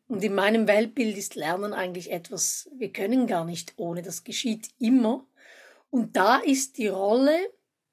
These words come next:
der Erwachsenen einfach nicht zu unterschätzen, weder im Klassenzimmer noch zu Hause.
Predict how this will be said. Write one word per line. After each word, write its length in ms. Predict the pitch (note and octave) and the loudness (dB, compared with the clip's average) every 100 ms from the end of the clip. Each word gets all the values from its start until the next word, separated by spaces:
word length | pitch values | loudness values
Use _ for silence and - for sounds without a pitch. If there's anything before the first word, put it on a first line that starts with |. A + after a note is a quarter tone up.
| _ | _
der 140 | - A#3 | -2 2
Erwachsenen 800 | F#3+ F3+ C#3 - - C4 B3 A#3+ | 2 0 -4 -6 -2 0 0 0
einfach 320 | G#3+ G#3+ F#3 | -4 -4 -4
nicht 420 | G#3 A3 - - _ - _ _ | -2 -4 -8 -16 _ -20 _ _
zu 180 | - - | -6 -2
unterschätzen, 1040 | A3 - - - A3+ C4+ - C4+ B3+ C4+ | -2 -4 -6 -2 -4 -2 -2 2 2 2
weder 340 | A3 A3+ A3+ B3 | 2 4 4 4
im 200 | G3 F#3 | 0 -4
Klassenzimmer 960 | A3 G#3+ - B3 A3 B3 A3+ G#3+ A3 _ _ _ _ _ | -4 -4 -4 -8 -4 -2 -2 -4 -6 _ _ _ _ _
noch 240 | G#3+ F#3+ - | -6 -4 -4
zu 260 | A#3 D3+ | -4 0
Hause. 520 | E3 G#3+ C4+ A#3 C4 | 2 4 4 4 2